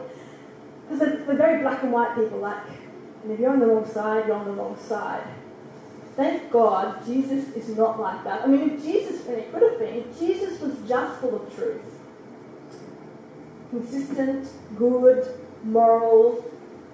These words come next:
and just, it would be kind of terrifying, 'cause that means if we stuff up, like, boom, that's, that's it, that's the end of our relationship with God. But as much as Jesus is full of truth, he also embodies grace. Verse sixteen.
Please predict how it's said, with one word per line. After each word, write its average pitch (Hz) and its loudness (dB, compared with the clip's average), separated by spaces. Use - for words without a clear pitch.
and 233 -6
just, - 0
it 269 4
would 269 4
be 247 -10
kind 233 2
of 220 -6
terrifying, 214 -6
'cause 226 -10
that 269 -4
means 254 0
if 220 -4
we 269 0
stuff 240 -6
up, - -4
like, 220 -8
boom, 220 -2
that's, - -10
that's - -2
it, 220 4
that's - -8
the 214 -8
end 214 -6
of 220 -6
our 196 -4
relationship 214 -10
with - -16
God. 202 -8
But 269 4
as 269 2
much - 6
as - -4
Jesus 277 2
is 285 -8
full 262 2
of 254 2
truth, 196 -2
he 262 -4
also 262 6
embodies 202 -4
grace. - -4
Verse 220 4
sixteen. 196 -10